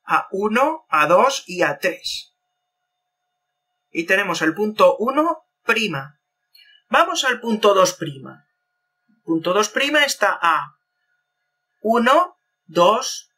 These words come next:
tres, cuatro, cinco y seis. Está a seis cuadraditos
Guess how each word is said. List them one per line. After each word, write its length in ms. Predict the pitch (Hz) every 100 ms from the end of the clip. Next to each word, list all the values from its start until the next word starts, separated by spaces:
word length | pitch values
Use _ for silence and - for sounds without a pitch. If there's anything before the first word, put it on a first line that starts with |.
| _
tres, 640 | - 170 175 214 - - _
cuatro, 600 | 147 151 151 170 202 -
cinco 600 | - 151 151 147 202 208
y 120 | - 220
seis. 880 | - 285 277 226 143 127 - - _ _ _
Está 460 | - - - 233 -
a 140 | 180 185
seis 720 | - - 269 262 277 285 -
cuadraditos 1040 | 196 160 156 151 170 160 - - - -